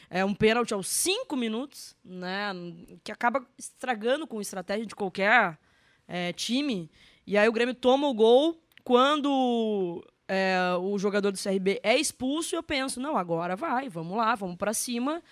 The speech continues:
É, o, é mais um elemento que faltava lá, vamos ganhar de virada e fazer o negócio andar. E aí, o, só que o, foi o reverso, foi, faltava dois gols de goleiro, exatamente.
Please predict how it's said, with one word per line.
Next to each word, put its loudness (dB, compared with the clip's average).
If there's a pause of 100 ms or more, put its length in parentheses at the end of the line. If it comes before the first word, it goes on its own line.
(380)
É, 4
o, 4
é 4
mais 2
um -4
elemento 0
que -18
faltava 0
lá, 2
vamos -4
ganhar -2
de -8
virada 2
e -8 (280)
fazer -4
o -6
negócio -4
andar. -2 (380)
E -2
aí, 0
o, -4
só -10
que -8
o, -8
foi -8
o -4
reverso, -6
foi, -8
faltava -4
dois -6
gols -10
de -14
goleiro, -6
exatamente. -12